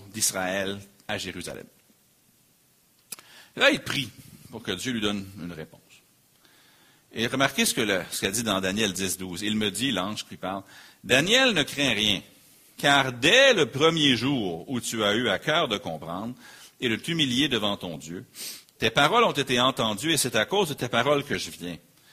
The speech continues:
Le chef du royaume de Perse, donc présumément un, un, un, une puissance céleste, un démon, m'a résisté vingt et un jours.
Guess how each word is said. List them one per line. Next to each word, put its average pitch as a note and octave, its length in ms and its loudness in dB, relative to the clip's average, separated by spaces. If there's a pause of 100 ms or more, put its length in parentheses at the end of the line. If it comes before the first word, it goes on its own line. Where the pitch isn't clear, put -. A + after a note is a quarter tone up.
(360)
Le A#2 160 4
chef G#3+ 420 4
du - 140 -4
royaume C3 500 2
de A2 100 2
Perse, G2 520 -2
donc F2 240 -10
présumément F#2+ 600 -6
un, D2+ 360 -12
un, - 20 -12
un, D#2+ 280 -14
une E2 140 -10
puissance F#2 480 -8
céleste, E2 520 -4
un D2+ 140 -12
démon, D#2 320 -10 (640)
m'a A2 180 6
résisté D#3 760 6
vingt D#3+ 320 4
et D#3 120 4
un C3 200 4
jours. A2 580 -6